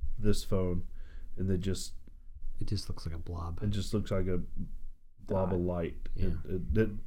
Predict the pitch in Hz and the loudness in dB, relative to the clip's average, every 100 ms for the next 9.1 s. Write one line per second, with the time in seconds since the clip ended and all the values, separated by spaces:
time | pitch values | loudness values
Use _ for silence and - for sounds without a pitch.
0 | - 113 110 131 131 107 110 101 98 - | 0 4 8 8 8 6 6 6 6 2
1 | - 110 - - - - - - - - | 4 4 4 -4 -10 -10 -8 -8 -6 -6
2 | - - - - 104 - 120 113 104 101 | -8 -14 -10 -8 -6 4 6 6 6 4
3 | 98 107 95 - 98 95 87 87 95 90 | 4 6 6 6 6 4 2 -2 -2 0
4 | 95 - 87 85 - - - - 98 92 | -2 -2 -4 -6 -10 -10 -14 -10 -6 -6
5 | 82 - - _ _ _ 117 107 120 87 | -6 -10 -20 _ _ _ -10 -8 -2 -2
6 | - - - - - - - _ _ _ | -2 -6 -14 -18 -20 -20 -20 _ _ _
7 | _ _ _ _ _ 104 95 98 95 110 | _ _ _ _ _ 0 0 -2 0 0
8 | 101 104 95 - 104 104 98 - 104 - | 2 2 0 -6 -6 -2 -4 -2 -2 -4